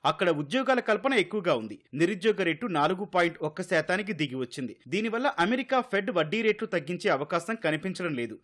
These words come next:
ఈ ఏడాది ఇరవై ఐదు బేసిస్ పాయింట్ల కంటే మించి వడ్డీ రేట్లు తగ్గకపోవచ్చనే అంచనాలు వెలువడుతున్నాయి. అమెరికాలో పదేళ్ల కాల వ్యవధి కలిగిన బాండ్లపై వడ్డీ రేటు నాలుగు పాయింట్ ఏడు తొమ్మిది శాతంగా ఉంది. ఇది కాస్త ఎక్కువే. ఇంతటి ప్రతిఫలం లభిస్తున్నందున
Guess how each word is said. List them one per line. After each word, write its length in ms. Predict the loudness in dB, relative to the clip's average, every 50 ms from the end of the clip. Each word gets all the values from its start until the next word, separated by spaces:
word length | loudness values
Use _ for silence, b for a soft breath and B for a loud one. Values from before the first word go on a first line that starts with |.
| _ _ -4
ఈ 220 | -2 2 2 4
ఏడాది 340 | 4 4 2 0 0 -2 -4
ఇరవై 380 | -2 0 2 2 4 4 4
ఐదు 140 | 2 2 -2
బేసిస్ 440 | -2 2 2 2 2 0 -4 -8 -4 -2
పాయింట్ల 260 | 0 0 0 -2 -4
కంటే 340 | -4 -2 -2 -2 0 0 0
మించి 440 | 0 0 -2 -2 -2 -2 -2 -2 B B B B B
వడ్డీ 300 | 2 2 2 4 0 0
రేట్లు 260 | 2 2 0 0 -4
తగ్గకపోవచ్చనే 840 | -2 0 0 0 0 0 -2 -2 -2 -2 0 0 0 0 0 0 2
అంచనాలు 460 | 2 0 0 -2 -2 0 2 2 2 2
వెలువడుతున్నాయి. 680 | 2 2 2 2 2 2 0 -2 -4 -2 -2 -2 -4 -6 _ _
అమెరికాలో 480 | 0 2 2 2 2 2 0 2 2 2
పదేళ్ల 440 | 2 2 0 2 4 4 2 2 0
కాల 320 | -2 0 2 2 4 2
వ్యవధి 300 | 2 2 0 0 0 -2
కలిగిన 340 | 0 0 0 0 2 0 -2
బాండ్లపై 540 | 0 0 -2 -2 0 0 0 0 2 0 0
వడ్డీ 360 | 2 -2 -2 -2 0 0 2
రేటు 360 | 2 0 0 0 -2 -2 -2 b b b
నాలుగు 360 | 0 2 2 2 2 0 -4
పాయింట్ 360 | -6 0 0 2 2 0 -2 -2 0
ఏడు 200 | 0 2 2 0
తొమ్మిది 380 | 2 2 2 2 2 -4 -6 -4
శాతంగా 480 | 0 0 0 2 0 -2 0 2 2
ఉంది. 260 | 2 2 0 -4 -8 -12 _ _
ఇది 200 | -4 0 0 0
కాస్త 340 | 0 2 0 0 2 2 2
ఎక్కువే. 480 | 2 2 0 -2 0 0 0 0 0 b b b -2
ఇంతటి 300 | -2 2 2 2 2 2
ప్రతిఫలం 460 | 0 -2 -4 -4 -2 0 0 2 2
లభిస్తున్నందున 760 | 0 0 -2 -4 -8 -6 -6 -4 -4 -4 -2 0 -2 -2 -2